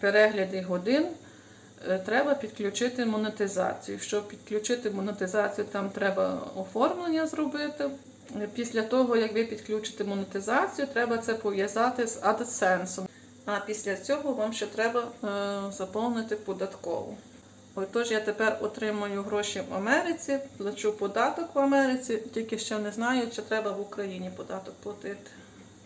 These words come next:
Ось такі в мене дві новини на сьогоднішній день. І погана, і хороша. Ви всі пишете, що в мене такий спокійний голос. Е, ніби в мене проблем нема. Проблеми є,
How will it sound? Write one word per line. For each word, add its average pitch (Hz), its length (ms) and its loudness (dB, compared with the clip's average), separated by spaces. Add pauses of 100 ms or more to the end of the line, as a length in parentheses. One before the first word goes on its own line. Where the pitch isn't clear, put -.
(240)
Ось 247 120 0
такі 233 300 -2
в - 20 2
мене 220 260 2
дві 208 180 -2
новини 214 400 2
на 277 160 4
сьогоднішній 262 680 2
день. 254 380 4 (360)
І 220 100 -4
погана, 254 720 0
і 202 60 -4
хороша. 262 640 -2 (680)
Ви 220 140 0
всі 226 200 -2
пишете, 220 460 2
що 214 160 -2
в 208 40 -2
мене 208 240 -2
такий 208 300 -4
спокійний 208 760 -4
голос. 294 560 4 (1400)
Е, 185 60 -6 (300)
ніби 208 220 -2
в 196 80 -6
мене 202 220 -2
проблем 214 540 0
нема. 254 420 4 (680)
Проблеми 202 560 2
є, 269 260 0